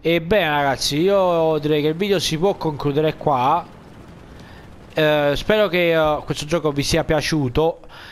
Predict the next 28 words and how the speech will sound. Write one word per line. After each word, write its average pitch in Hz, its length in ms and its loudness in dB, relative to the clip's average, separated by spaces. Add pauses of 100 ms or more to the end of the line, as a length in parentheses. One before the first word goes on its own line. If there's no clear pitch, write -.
(200)
Eh, 143 200 2
se 233 200 2
volete 190 580 0
questo 165 300 -2
gioco, 151 320 0
se 190 120 -2
volete 214 200 0
giocare 165 320 0
con 160 120 -2
me, 143 100 -2
avete 139 180 0
la 139 80 2
PlayStation. 214 840 -2 (760)
Eh, 151 300 2
questo 170 340 -2
gioco 196 520 0
è 151 280 0
free 196 280 -4
to 190 140 -2
play, 156 680 0 (580)
è 147 120 -2
una 151 220 0
closer 180 400 0
beta, 143 680 -2
quindi 170 360 -2
se - 140 -2
volete 220 220 0
scaricare 196 840 0